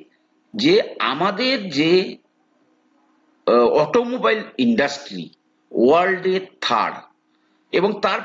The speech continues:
পরিমাণ কত? বাইশ লক্ষ কোটি টাকা। সেকেন্ড কে? চায়না। কত? ফর্টি সেভেন লাখ ক্রোড়। ফার্স্ট কে? ইউএস। এবারে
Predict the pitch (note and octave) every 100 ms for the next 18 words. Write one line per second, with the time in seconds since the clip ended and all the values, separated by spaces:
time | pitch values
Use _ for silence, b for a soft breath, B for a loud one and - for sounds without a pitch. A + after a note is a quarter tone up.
0 | - F3 F#3 A3 G#3+ F#3+ F3+ F#3 - -
1 | G2+ D3+ B2+ G#2 - D#3 - F#2+ E2+ D#2+
2 | - _ _ _ b b b - - F#3
3 | G#3+ A3+ A3+ E3+ F#3 A3 - - _ _
4 | _ _ - C3 A2+ G2 D#2+ - _ _
5 | _ _ _ _ - E3+ E3+ A3 C4 -
6 | _ _ _ - D#3 D#3 A#2+ - B2 C#3+
7 | C3 F#2+ F#2+ - - F2+ - _ _ _
8 | _ - - D#3 G3 - - E3+ F#3 F#3+
9 | - _ - A2+ A#2 F2+ - - - -
10 | _ _ _ _ _ _ _ _ _ -
11 | G#3 A#3 B2